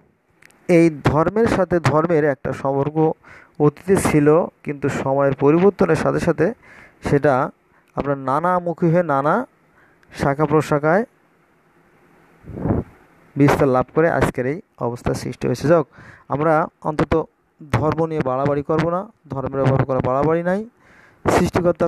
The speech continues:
প্রত্যেকটা জনপদে, আহ, তার, আহ, নবী রাসূল পাঠিয়েছেন, এটা আমরা মনে করব। হুম, আসুন আমরা, আহ, সত্য, সুন্দর আর কল্যাণের পথ খুঁজি এবং সেদিকে চলার জন্য চেষ্টা করি।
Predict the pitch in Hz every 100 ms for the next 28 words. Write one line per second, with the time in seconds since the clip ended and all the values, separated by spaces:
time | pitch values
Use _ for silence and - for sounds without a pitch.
0 | - 196 - _ - - 214 170 165 160
1 | 170 175 247 _ _ _ _ _ _ -
2 | 151 139 131 85 - - 156 147 135 131
3 | - 175 147 139 147 147 143 135 - 127
4 | 123 151 - 180 127 127 123 120 123 120
5 | 113 110 107 - _ _ _ _ 160 139
6 | 123 _ _ 131 - 135 113 _ - _
7 | - 139 131 127 - _ _ _ _ _
8 | _ _ - 120 117 - - - - -
9 | - _ _ - - - - 160 - -
10 | 190 - 156 156 147 135 139 139 135 131
11 | 131 - - 139 - - 147 160 131 -
12 | - 123 127 185 _ _ - - - -
13 | 123 120 123 127 147 - - - 120 -
14 | 120 131